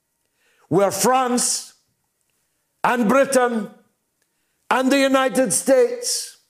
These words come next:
is at war with these people on their own streets,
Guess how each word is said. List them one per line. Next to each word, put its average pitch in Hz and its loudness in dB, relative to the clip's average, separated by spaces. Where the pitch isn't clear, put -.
is 233 2
at 233 2
war 277 4
with 226 2
these 254 2
people 254 2
on 233 2
their 233 2
own 311 2
streets, - -2